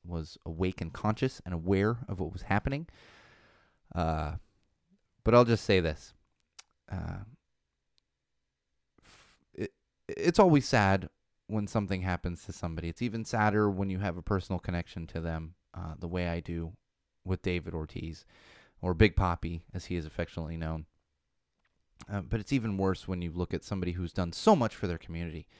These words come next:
Uh, he has many, not many, he has a few nonprofit organizations that he works with. He helps children. He helps people in need. Uh, like I said, with Boston Strong, he helped the entire city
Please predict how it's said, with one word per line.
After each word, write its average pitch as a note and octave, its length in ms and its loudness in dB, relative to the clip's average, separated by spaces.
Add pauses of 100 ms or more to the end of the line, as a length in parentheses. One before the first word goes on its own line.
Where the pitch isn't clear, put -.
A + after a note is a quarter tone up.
(460)
Uh, D#2+ 220 -6
he G#2 180 -4
has F#2+ 220 0 (100)
many, A2+ 560 0
not F2+ 340 -2
many, E2 260 -4
he F#2+ 80 -2
has A#2+ 80 -2
a A#2 40 -8
few F#3 220 -2
nonprofit A2 580 0
organizations F#2 680 -2
that E2+ 80 -6
he E2 60 -2
works E2 280 -6
with. E2 100 -4
He E2+ 80 -4
helps F2+ 220 -4
children. F2+ 440 2
He F2+ 160 -8
helps F#2 300 -6 (120)
people A2 300 -2
in F2 120 -2
need. F2+ 300 -4 (480)
Uh, F#2 140 -2
like G2 200 -2
I F#2 80 0
said, E2+ 320 -2 (640)
with G2 180 -4
Boston F#2 320 2
Strong, E2+ 300 -2
he G2 100 -2
helped G#2+ 280 4
the G2 120 0
entire A2 300 4
city G#2 400 0